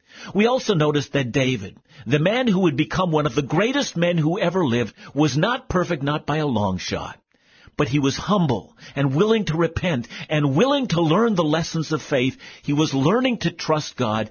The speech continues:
even when things don't make sense. But before we leave our study of David, we will do well to learn one more life lesson from David. Saul, the man who sought David's life, was dead,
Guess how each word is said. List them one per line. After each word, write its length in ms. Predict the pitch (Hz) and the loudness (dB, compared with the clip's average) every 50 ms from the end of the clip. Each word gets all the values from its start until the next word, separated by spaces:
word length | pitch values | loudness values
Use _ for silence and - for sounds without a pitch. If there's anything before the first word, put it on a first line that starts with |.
| - - - - - | -10 -16 -20 -6 0
even 340 | 175 185 220 190 202 190 165 | 2 2 2 2 0 0 0
when 180 | 151 147 143 | 0 0 0
things 360 | - - 143 135 135 135 117 | -2 -2 -2 0 0 -2 -2
don't 300 | - - 120 120 147 147 | -2 -2 -2 -2 -2 -4
make 240 | 117 110 110 110 - | -4 -4 -4 -4 -6
sense. 580 | - - 110 95 90 87 85 98 - - - - _ _ _ _ _ _ _ _ _ _ - _ | -8 -6 -6 -6 -6 -8 -12 -16 -18 -20 -20 -20 _ _ _ _ _ _ _ _ _ _ -8 _
But 160 | - 170 165 | -4 -2 0
before 300 | 170 165 - - 208 208 | 0 -2 0 0 0 2
we 120 | 185 175 156 | 2 2 2
leave 240 | 151 156 175 170 139 | 4 2 2 2 0
our 100 | 143 135 | -2 -2
study 340 | - - 156 139 139 139 | -2 -4 -2 0 0 0
of 120 | 135 117 101 | 0 0 -2
David, 340 | 135 131 131 120 120 113 110 | -2 -2 0 0 -2 -2 -2
we 180 | 110 127 135 | 0 0 0
will 100 | 120 131 | 0 0
do 180 | 120 - 139 123 | 0 0 0 0
well 240 | 117 151 175 180 180 | 0 0 0 0 -2
to 140 | - - | -2 -2
learn 300 | 139 131 131 139 139 127 - - 98 - - - | -2 0 2 2 0 0 -2 -6 -12 -18 -6 -2
one 260 | 120 127 165 220 220 | 0 2 2 2 2
more 260 | 208 196 190 190 190 | 2 2 2 2 2
life 340 | 175 139 143 156 147 143 - | 2 2 2 0 0 0 -2
lesson 340 | 123 113 110 - - 120 110 | -2 -2 -2 -4 -6 -8 -6
from 200 | - 127 120 113 | -4 -4 -2 -2
David. 440 | 110 113 107 110 107 95 90 82 - _ _ _ _ _ _ _ - - - - | -2 -2 -2 -2 -4 -6 -10 -16 -18 _ _ _ _ _ _ _ -20 -18 -14 -4
Saul, 280 | - - 233 240 233 | -2 0 0 2 2
the 120 | 185 165 160 | 0 0 0
man 240 | 156 160 160 156 | 0 0 0 0
who 120 | 143 135 151 | 0 0 0
sought 360 | 147 - - 160 160 175 160 | -2 -2 -2 -2 -2 -2 -2
David's 400 | 139 147 156 175 170 170 - - | 0 0 0 0 -2 -2 -4 -4
life, 320 | 123 117 123 123 117 - | -4 -2 -2 -2 -4 -4
was 160 | 131 127 104 98 | -6 -6 -4 -4
dead, 400 | 95 113 104 95 101 104 107 | -4 -4 -4 -4 -6 -8 -10